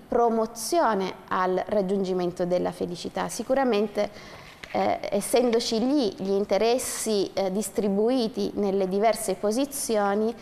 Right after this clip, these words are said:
sappiamo che se vi è un inadempimento contrattuale, da una parte c'è l'espletamento dell'azione, dell'agire, della possibilità di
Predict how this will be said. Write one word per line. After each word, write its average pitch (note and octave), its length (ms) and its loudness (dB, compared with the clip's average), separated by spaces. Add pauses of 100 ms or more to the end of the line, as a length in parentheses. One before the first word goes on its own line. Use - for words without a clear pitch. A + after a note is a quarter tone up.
(140)
sappiamo G#3+ 640 0
che G3 180 -4
se G#3 240 0
vi G#3+ 160 0
è A#3+ 140 4
un G#3 220 2
inadempimento A3 840 0
contrattuale, G#3 1000 0 (260)
da G#3+ 160 4
una A3 160 4
parte A#3+ 500 0
c'è A3+ 180 2
l'espletamento G3 960 2
dell'azione, F#3+ 920 0
dell'agire, G3 680 2
della F#3+ 160 0
possibilità G#3 640 0
di G3+ 240 -2